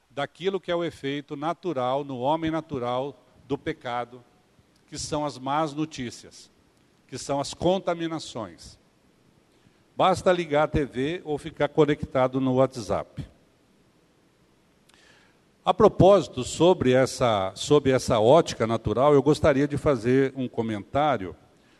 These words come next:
lendo um trecho do boletim que eu já mencionei aqui, que, cuja mensagem foi pregada hoje pela manhã pelo nosso pastor Eric. Com muita propriedade, ele falou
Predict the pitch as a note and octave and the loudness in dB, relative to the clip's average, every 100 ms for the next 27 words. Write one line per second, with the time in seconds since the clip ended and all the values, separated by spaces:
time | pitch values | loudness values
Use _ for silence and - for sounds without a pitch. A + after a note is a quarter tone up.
0 | _ _ - C3 E3 E3+ F3 F3+ B3 B3 | _ _ -4 0 2 2 0 2 0 0
1 | - D#3 C#3 D#3 D#3 - E3+ D#3+ D#3+ D#3+ | 2 4 4 4 2 0 2 2 6 4
2 | C3 - - D3+ D3+ F#2+ - _ _ _ | 4 -2 -6 -4 -4 -4 -12 _ _ _
3 | _ _ _ _ _ _ _ _ _ _ | _ _ _ _ _ _ _ _ _ _
4 | _ _ _ C3+ A2+ C#3+ C#3+ C3+ - B2+ | _ _ _ -12 -8 -8 -6 -10 -8 -6
5 | A2+ A#2+ A2 - C3 C3 - D3 D#3+ E3+ | -4 -2 -4 -6 -10 -10 -10 -8 -8 -12
6 | - - B2+ C#3 C3 A#2 C3+ C#3 C#3+ D3 | -18 -10 -6 -4 -4 -4 -2 -2 -2 -4
7 | C#3 C#3+ C#3 A2+ C3+ D3 C3 C#3 F#3+ E3 | -6 -6 -6 -4 -4 -2 -2 0 2 0
8 | C#3+ C#3 C3+ C3 A#2 A2+ B2 C#3+ - _ | -2 -4 -4 -4 -6 -4 -4 -6 -10 _
9 | _ - B2+ B2 B2+ - - A2 - G#2+ | _ -2 2 4 2 0 0 0 2 2
10 | A2 A#2+ B2 D#3 C#3+ - _ _ _ _ | 2 0 -2 -6 -8 -12 _ _ _ _
11 | _ - D#3 D3 C#3+ D3+ A3 B3 - G3 | _ 0 2 2 -2 2 4 4 4 2
12 | F3 - D#3+ D#3+ C3+ G#2+ A#2 D3+ F3 D3 | 2 4 4 6 2 4 2 2 2 0
13 | D3 C3+ C#3+ A2+ A#2+ C3 C#3+ | 0 2 4 6 6 6 4